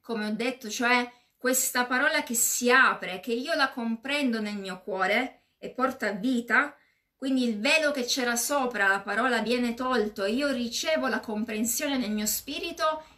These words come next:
e posso applicarla e può trasformare la mia anima, trasformare la mia vita. Ma poi c'è anche un'altra cosa che produce. Produce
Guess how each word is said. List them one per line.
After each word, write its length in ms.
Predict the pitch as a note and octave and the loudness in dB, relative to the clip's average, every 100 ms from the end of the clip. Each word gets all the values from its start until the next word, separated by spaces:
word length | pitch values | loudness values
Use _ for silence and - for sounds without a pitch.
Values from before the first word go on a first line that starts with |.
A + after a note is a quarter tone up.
| _ | _
e 120 | G#3 | -10
posso 380 | - D4 - B3+ | -2 -2 0 -2
applicarla 720 | A#3 A3 G#3 C#4+ C#4 A3 G#3 | -2 -4 -2 4 4 4 -2
e 60 | G3+ | -4
può 180 | C4 | -6
trasformare 840 | C4 A3+ - - G3+ G#3 C4 B3+ A3 | -4 -4 -4 -6 -6 2 2 2 0
la 120 | G3 | -2
mia 160 | G3 | -4
anima, 540 | F#3+ G#3 A#3 B3+ C#4 C4+ - _ | -2 0 0 2 0 -2 -14 _
trasformare 760 | A#3 A#3 - A#3+ A#3 C#4 C4+ | -4 -2 -2 0 4 4 4
la 100 | G#3+ | 0
mia 200 | G3+ G3 | -4 -6
vita. 440 | F#3 G#3 A#3 C#4+ - _ _ _ _ _ _ | -6 -6 -2 -2 -4 _ _ _ _ _ _
Ma 140 | B3 B3+ | -2 0
poi 140 | G4 | 0
c'è 140 | - | 4
anche 220 | E4 F4+ D4+ | 2 2 -2
un'altra 380 | D4+ E4+ F4 | -2 -2 -6
cosa 300 | D#4 D#4 B3+ | -2 -2 0
che 140 | A#3 G3 | -4 -6
produce. 720 | - F#3+ F3 E3+ E3+ - - _ _ _ _ | -8 -8 -8 -8 -10 -10 -16 _ _ _ _
Produce 560 | - C#4 C#4+ F#4+ F#4+ | -2 0 2 0 0